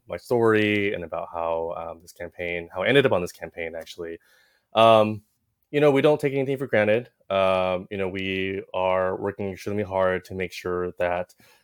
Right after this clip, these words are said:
um, that we win this thing,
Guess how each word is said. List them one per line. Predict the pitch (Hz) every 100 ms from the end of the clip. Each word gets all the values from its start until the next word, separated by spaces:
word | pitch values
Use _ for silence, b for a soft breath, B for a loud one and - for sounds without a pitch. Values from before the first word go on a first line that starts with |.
| b
um, | 92 90 87 85 87 - _ _ - _ _ _ _
that | 101
we | 107
win | 107 180
this | 185
thing, | 92 85 87